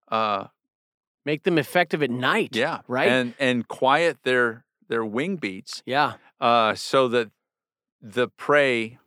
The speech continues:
Speaker 1: are less, uh, aware of what's going on around them.
Speaker 2: Yeah, and just,
Speaker 1: So it's,
Speaker 2: just
Speaker 1: it's a stealth. It's
Speaker 2: Yeah,
Speaker 1: like a
Speaker 2: it's,
Speaker 1: stealth bomber.
Speaker 2: it's, <laughs>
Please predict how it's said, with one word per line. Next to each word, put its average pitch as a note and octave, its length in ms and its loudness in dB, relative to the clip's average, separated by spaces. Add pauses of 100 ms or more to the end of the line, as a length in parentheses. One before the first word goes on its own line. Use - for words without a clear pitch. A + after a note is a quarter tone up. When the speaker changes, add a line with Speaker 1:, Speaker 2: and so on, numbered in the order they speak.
(140)
Speaker 1:
are G#2+ 240 0
less, A#2 520 -2 (440)
uh, G2+ 400 -6
aware A2 640 -2
of G2 160 -10
what's A2 240 -6
going G#2 300 -6
on G2 180 -2
around G#2+ 380 -4
them. - 240 -14 (180)
Speaker 2:
Yeah, C#3 200 -2
and C#3+ 120 -2
just, F#3 220 -2
Speaker 1:
So D3 80 2
it's, C3 80 4
Speaker 2:
just F#3 120 2
Speaker 1:
it's B2 240 0
a B2 60 -2
stealth. - 720 -2
It's A#2+ 160 -6
Speaker 2:
Yeah, F#3+ 140 2
Speaker 1:
like G#3 180 2
a A#2 40 4
Speaker 2:
it's, - 80 -2
Speaker 1:
stealth - 440 0
bomber. F2+ 280 -6
Speaker 2:
it's, - 220 -8
<laughs> - 40 -10